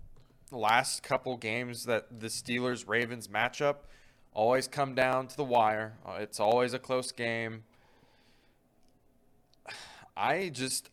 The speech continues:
I have a lot of faith in the Steelers' defense this year, and the Ravens, to me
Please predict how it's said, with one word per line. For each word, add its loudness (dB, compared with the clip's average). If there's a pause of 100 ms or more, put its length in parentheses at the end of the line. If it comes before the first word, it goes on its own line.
(120)
I 0
have -2
a 0
lot 6
of 2
faith -2
in -10
the -6
Steelers' -4
defense -6
this -8
year, -2 (800)
and -4
the -2
Ravens, -2
to -10
me -10